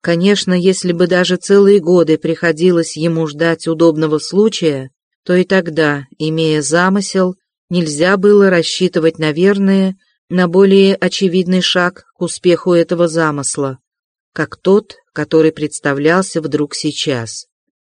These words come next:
Во всяком случае, трудно было бы узнать накануне и, наверно, с большею точностью и с наименьшим риском, без всяких опасных расспросов и разыскиваний,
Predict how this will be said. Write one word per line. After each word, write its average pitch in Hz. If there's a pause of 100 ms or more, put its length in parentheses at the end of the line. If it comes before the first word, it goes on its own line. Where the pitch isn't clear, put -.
(460)
Во 156
всяком 160
случае, 190
трудно 170
было 175
бы 175
узнать 175
накануне 156
и, 156
наверно, 151 (360)
с 147
большею 165
точностью 196
и 170
с -
наименьшим 165
риском, 190 (380)
без 170
всяких 175
опасных 156
расспросов 180
и 151
разыскиваний, 190